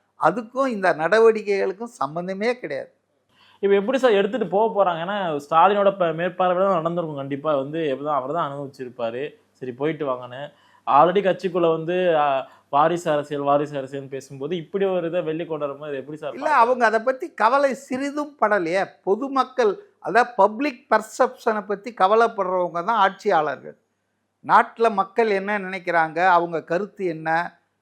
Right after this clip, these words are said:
Speaker 1: அவங்க வந்து வேற மாதிரி நினைச்சாங்கன்னா அதை மாத்திக்குவாங்க ஆட்சியாளர்கள். அதான் வந்து மக்களோட, மக்களாட்சி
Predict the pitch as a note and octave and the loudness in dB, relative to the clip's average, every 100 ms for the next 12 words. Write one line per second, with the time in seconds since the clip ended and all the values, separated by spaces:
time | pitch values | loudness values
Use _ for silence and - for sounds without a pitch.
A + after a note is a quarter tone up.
0 | _ _ E3 F#3+ F#3 F3+ F#3+ A3 G3+ G3+ | _ _ 4 4 4 2 2 0 4 6
1 | A3 A3 G#3+ G#3+ G#3 - _ E3+ G3+ G3+ | 6 6 4 4 0 -4 _ -6 -6 0
2 | G#3 F#3+ B3+ C#4+ A#3+ A#3 B3+ B3+ G#3+ F#3 | 2 2 2 2 4 6 4 0 0 0
3 | E3 F3 F3 F#3 D#3+ C#3+ B2+ A#2+ _ _ | 2 2 0 -2 -2 -2 -8 -18 _ _
4 | _ _ _ - - E3 C#4 C#4 A#3 B3 | _ _ _ -14 -4 4 4 6 2 -2
5 | C4 G3 G3 - C4 B3+ C4 C4+ B3+ G#3+ | 0 0 0 4 6 10 10 10 8 6
6 | G#3 - C#4 C#4 C4 C4 B3+ | 0 4 6 8 6 2 -10